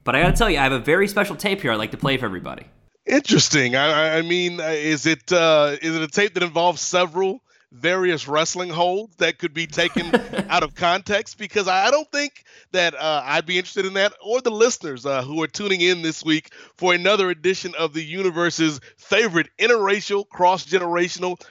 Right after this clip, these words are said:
Speaker 2: pop culture, and pro wrestling show dedicated to the genius of one Vincent James Russo. I don't, I don't think the people want that this week, Brian.
Speaker 1: Okay, Nate, you're right. But, but I do think the tape people want to hear is you and I discussing what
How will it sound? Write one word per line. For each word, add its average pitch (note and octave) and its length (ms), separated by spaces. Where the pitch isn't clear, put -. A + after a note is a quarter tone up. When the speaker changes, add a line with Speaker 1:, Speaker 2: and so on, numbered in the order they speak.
Speaker 2:
pop A#3+ 280
culture, A3 340
and D#3+ 200
pro G#3+ 200
wrestling F#3+ 380
show E3 380
dedicated G3+ 720
to G3 120
the F#3+ 100
genius F#3+ 840
of D3 120
one D#3 240
Vincent C3+ 340
James C#3+ 300
Russo. D3+ 320
I D#3+ 100
don't, G#3 120
I A#3 120
don't C4+ 140
think - 100
the C#4+ 80
people C#4 300
want B3+ 180
that D#3 160
this C#3 100
week, C3+ 140
Brian. B2+ 380
Speaker 1:
Okay, D#3 320
Nate, G#2+ 240
you're B2+ 160
right. G#2 280
But, - 200
but E3+ 100
I F3 80
do A3+ 160
think A3+ 160
the E3+ 80
tape D#3 220
people C#3+ 220
want B2+ 300
to B2+ 80
hear A2 340
is A2 280
you D3 120
and C#3+ 100
I C3 80
discussing A2+ 720
what A2+ 420